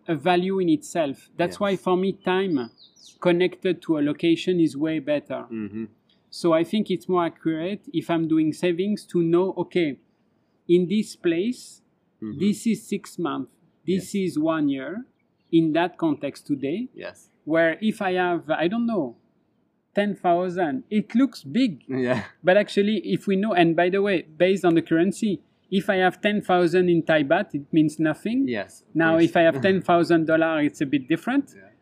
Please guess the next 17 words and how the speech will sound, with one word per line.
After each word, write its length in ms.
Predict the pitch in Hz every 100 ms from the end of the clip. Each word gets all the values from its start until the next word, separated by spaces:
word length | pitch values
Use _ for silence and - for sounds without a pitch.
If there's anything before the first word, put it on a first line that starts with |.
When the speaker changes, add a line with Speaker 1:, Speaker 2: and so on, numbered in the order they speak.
| _
Speaker 1:
But 200 | 165 170
again, 280 | 175 226 240
if 140 | 185
I 60 | 180
have 180 | 170 -
ten 220 | 226 220
thousand 420 | 202 185 190 180
dollars 380 | 175 175 175 165
in 80 | 165
New 140 | 156 151 170
York, 180 | 208 _ _ _ _ _ - _ _ _ - 180
it 160 | 165
looks 260 | 196 202 147
big, 300 | 190 214 156
but 120 | 160
it 200 | 160 -
will, 180 | 175